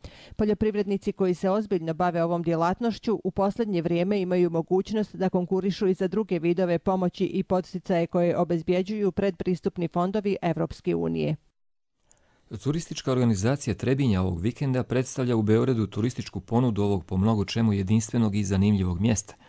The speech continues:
Speaker 2: Trebinje je jedan od najljepših gradova Srpske i Bosne i Hercegovine, ekonomski i kulturni centar Istočne Hercegovine. Opširnije Marica Lalović.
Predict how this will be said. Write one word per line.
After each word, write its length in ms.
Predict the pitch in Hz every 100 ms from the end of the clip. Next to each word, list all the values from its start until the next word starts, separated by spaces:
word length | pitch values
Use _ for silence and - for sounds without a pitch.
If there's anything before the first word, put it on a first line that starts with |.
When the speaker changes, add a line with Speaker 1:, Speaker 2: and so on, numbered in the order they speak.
| - -
Speaker 2:
Trebinje 360 | - 101 107 101
je 80 | 98
jedan 200 | 110 101
od 140 | 90 - -
najljepših 560 | 98 113 110 - 95 -
gradova 380 | - 135 113 90
Srpske 400 | - 104 - 98
i 40 |
Bosne 320 | 92 98 - 90
i 20 |
Hercegovine, 600 | 113 107 - 117 110 101 - - -
ekonomski 640 | 127 - 120 104 - 104
i 60 | 92
kulturni 460 | 120 113 110 98
centar 400 | - 104 92 101 -
Istočne 440 | 87 - - 101
Hercegovine. 680 | 82 104 - 104 101 101 101 - - -
Opširnije 680 | 147 - 123 113 113 110 -
Marica 340 | 82 82 -
Lalović. 520 | 110 92 87 90 -